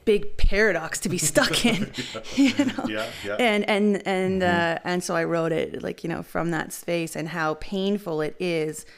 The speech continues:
Speaker 1: to, um, to, yeah, is to feel like you have to destroy a piece of you in order to grow. Um, so yeah,
Speaker 3: Hmm.
Speaker 1: that was a, that was an intense thing. And, and I know that, like, if,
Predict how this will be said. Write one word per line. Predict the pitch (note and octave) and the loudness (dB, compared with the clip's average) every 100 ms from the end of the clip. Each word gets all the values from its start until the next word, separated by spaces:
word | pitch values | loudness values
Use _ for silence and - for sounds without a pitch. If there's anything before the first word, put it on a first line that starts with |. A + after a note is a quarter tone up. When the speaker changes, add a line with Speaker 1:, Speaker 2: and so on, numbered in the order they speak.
| - - - _ _ - | -20 -20 -20 _ _ -6
Speaker 1:
to, | - F#3 E3 D#3 D#3 - | 0 2 2 0 -4 -6
um, | E3 D#3 D3+ D3+ D#3+ - _ _ _ _ _ _ - - | -10 -8 -8 -8 -12 -18 _ _ _ _ _ _ -18 -8
to, | F#3 | -2
yeah, | G#3+ E3 C#3+ | 0 -2 -4
is | D#3 - - - | -6 -6 -8 -10
to | F3 | -10
feel | - G3 A3 F3 | -4 0 0 0
like | E3 E3+ - | -4 -6 -8
you | - E3 | -10 -8
have | E3 D#3 | -8 -8
to | E3 | -10
destroy | D#3 D#3 - E3 D#3 | -8 -8 -6 -6 -6
a | |
piece | E3+ E3 - | -8 -14 -12
of | E3 | -10
you | E3 D#3+ D#3+ - - | -8 -10 -12 -16 -14
in | F3+ E3+ | -12 -10
order | D#3+ E3 | -10 -12
to | - | -12
grow. | D#3 E3 E3 D3+ - - - - - _ - | -8 -4 -4 -6 -10 -18 -20 -20 -20 _ -16
Um, | D3+ D3 C#3+ C#3+ - - - | -10 -8 -6 -8 -10 -14 -12
so | - D#3+ | -4 -2
yeah, | E3 - | -2 -2
Speaker 3:
Hmm. | F#3 E3 | -4 0
Speaker 1:
that | F#3 G#3 | 2 2
was | G3 | 2
a, | F#3+ | 0
that | F#3+ | 0
was | G3+ | 0
an | G#3 | 0
intense | G3 F#3+ F3+ | 0 -2 -2
thing. | A#3 F3+ | 0 0
And, | - F3 F3 | 0 -2 -2
and | F3+ F3 E3+ | -2 -2 -2
I | F3 | -2
know | F3 E3+ E3+ | -2 0 2
that, | E3 | 0
like, | E3 D#3+ E3 | -2 -6 -8
if, | D#3+ | -12